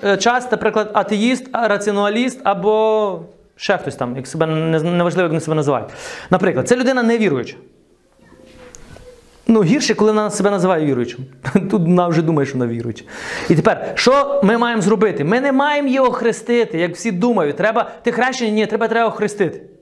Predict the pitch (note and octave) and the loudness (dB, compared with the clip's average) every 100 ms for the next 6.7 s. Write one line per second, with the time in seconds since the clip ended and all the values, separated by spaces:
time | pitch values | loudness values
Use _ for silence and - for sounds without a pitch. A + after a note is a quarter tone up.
0 | _ _ _ _ _ _ _ - A#3 C4+ | _ _ _ _ _ _ _ 0 2 2
1 | E3+ F#3+ B3 C4+ C#4 C#4 C#4 C#4 C4 - | 2 2 0 2 2 2 -2 0 -2 -2
2 | - - E3 F3 - D3+ D3+ F#3+ - - | -8 -2 -2 -2 -2 -2 -4 -10 -18 -20
3 | _ - - _ - - - _ - - | _ -20 -20 _ -20 -20 -20 _ -20 -20
4 | - - - - D#3+ A#3 B2+ - A3 A#3+ | -20 -20 -2 4 4 4 0 0 2 2
5 | A#3 D#3+ - D#3+ G#3 - - - - C3 | 0 0 0 2 0 -2 -10 -14 -2 0
6 | A#2+ C3 C#3 E3+ F3+ F3 A2 | 2 2 2 2 2 2 -2